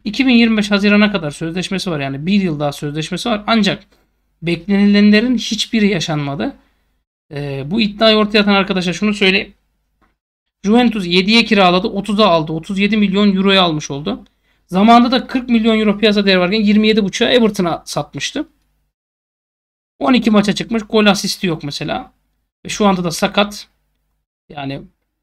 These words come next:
bunu beklemeyin. Gremio'dan yirmi altı yaşındaki Paraguaylı ön libero Matias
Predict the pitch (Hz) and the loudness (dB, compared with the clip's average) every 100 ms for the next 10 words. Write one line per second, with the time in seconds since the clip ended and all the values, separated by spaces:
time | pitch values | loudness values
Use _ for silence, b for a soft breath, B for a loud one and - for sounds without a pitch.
0 | _ 277 214 196 208 202 190 156 143 185 | _ -8 -2 0 0 0 -2 -2 -2 -6
1 | 190 _ _ _ _ _ _ _ _ _ | -8 _ _ _ _ _ _ _ _ _
2 | - 285 330 311 277 277 269 262 254 226 | 2 6 8 8 6 6 8 6 4 2
3 | 220 202 220 226 226 220 214 220 208 202 | 0 4 4 6 6 4 4 4 4 4
4 | 196 196 202 208 220 196 - - | 4 2 0 4 4 4 0 -12